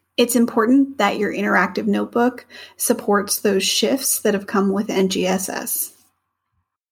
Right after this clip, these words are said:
And I want you to know it's really easy to start making these changes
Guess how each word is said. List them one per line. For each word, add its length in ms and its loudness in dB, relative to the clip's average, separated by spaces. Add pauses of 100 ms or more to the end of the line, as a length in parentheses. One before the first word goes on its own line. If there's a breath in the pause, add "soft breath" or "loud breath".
(840)
And 120 4
I 60 2
want 260 4
you 120 -2
to 80 4
know 320 0
it's 280 -2 (220)
really 320 4
easy 480 0
to 140 0
start 200 -2
making 300 -2
these 240 -2
changes 680 0